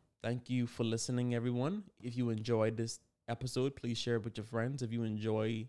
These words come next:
listening to this podcast and you enjoy all of these different episodes that I'm providing for you or that I put out for you to listen to, hit the subscribe button so you never miss an episode. You will get the notification when you hit the subscribe button. Also,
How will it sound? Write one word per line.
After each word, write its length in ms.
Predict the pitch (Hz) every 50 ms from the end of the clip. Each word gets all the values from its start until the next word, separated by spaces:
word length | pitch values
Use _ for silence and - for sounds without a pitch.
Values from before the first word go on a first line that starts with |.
| _
listening 360 | - 117 123 - 131 123 127 120
to 60 | 127
this 120 | 123 127 123
podcast 720 | - - 143 139 139 - - 175 190 240 233 - - - _ _ -
and 140 | 117 120 123
you 80 | 120
enjoy 440 | 113 113 117 - 110 107 107 107 113
all 200 | 104 107 110 117
of 80 | 117 120
these 160 | 120 120 113
different 320 | - 123 120 - 117 120
episodes 320 | 117 - 131 - 139 131 123
that 100 | 123 117
I'm 100 | 117 123
providing 380 | 127 120 117 117 123 131 135
for 140 | 131 - 139
you 200 | 147 175 208 226 - - - _ _ _ _ _ _ _ _
or 140 | 127 127 123
that 120 | 120 110
I 60 | 104
put 160 | 107 - 147
out 100 | 123 120
for 120 | 120 - 131
you 80 | 127
to 80 | 120 120
listen 260 | 123 127 135 147 160
to, 220 | 147 175 214 269 - - _ _ _ _ _ _ _ _ _ _ _ _ _ _ _ _ _ _ _ _ -
hit 160 | - 165 139
the 60 | 127
subscribe 520 | - - 131 120 - - 143 131 131 123 120
button 220 | 127 127 131 127
so 100 | 123 123
you 80 | 120 117
never 260 | 113 110 117 120 123
miss 440 | 117 117 113 113 - - - - - _ _ _ _ _ _ _ _ _ _ _ -
an 120 | 117 117
episode. 640 | 117 104 104 120 - - 120 113 104 113 123 123 113
You 80 | 117 113
will 80 | 117
get 160 | 104 120 120
the 80 | 120 131
notification 640 | 127 127 127 123 - - - 127 123 123 - 131 123
when 140 | 120 117 113
you 200 | 113 117 113 113 - -
hit 100 | - 123
the 80 | 104 110
subscribe 480 | - - 120 - - 135 127 127 123 123
button. 300 | 127 123 127 127 123 - - _ _ _ _ _ _ _ _ -
Also, 800 | 123 127 127 127 - - _ _ - 120 131 135 135 131 131 127